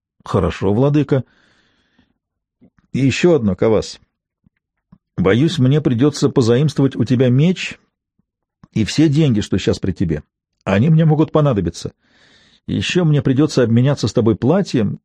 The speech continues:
как в старой сказке, и нарядиться в твою куртку и штаны. В королевском облачении за медведем особо не побегаешь».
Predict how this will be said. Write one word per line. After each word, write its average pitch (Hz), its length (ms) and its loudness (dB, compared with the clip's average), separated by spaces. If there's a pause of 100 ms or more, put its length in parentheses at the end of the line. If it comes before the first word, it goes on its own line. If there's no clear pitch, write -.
(320)
как - 180 -4
в - 40 -14
старой 156 280 2
сказке, - 420 -2
и 127 180 -2
нарядиться 131 460 0
в - 80 -8
твою 127 240 2
куртку 160 320 -2
и - 20 2
штаны. 110 380 -2 (880)
В - 140 -16
королевском 123 500 0
облачении 127 540 0
за 113 120 -2
медведем 131 480 0
особо 139 280 0
не 139 100 -2
побегаешь». 104 560 -2